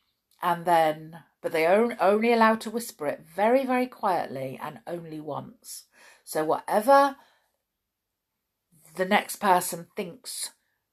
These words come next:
they've heard, they have to then whisper to the next person,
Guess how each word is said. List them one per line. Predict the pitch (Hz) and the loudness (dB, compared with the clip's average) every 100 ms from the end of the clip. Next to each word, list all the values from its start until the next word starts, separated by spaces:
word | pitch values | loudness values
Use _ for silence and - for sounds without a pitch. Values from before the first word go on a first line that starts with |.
| _ _ | _ _
they've | 156 165 | -4 -2
heard, | 160 - 151 131 120 175 202 - _ _ _ _ _ _ _ | -4 2 4 6 2 0 -4 -14 _ _ _ _ _ _ _
they | 147 165 | -8 -6
have | 175 170 - | -4 -4 -6
to | - | -14
then | 170 165 156 156 156 _ _ _ _ | -2 0 -2 -6 -18 _ _ _ _
whisper | - 151 - - 139 | -14 -6 -4 -4 -6
to | 151 - 135 143 143 _ _ _ _ _ _ _ _ | -8 -10 -10 -10 -14 _ _ _ _ _ _ _ _
the | - | -8
next | 185 262 - - | -4 -4 -6 -12
person, | - 147 143 - 131 - | -10 -10 -10 -12 -12 -14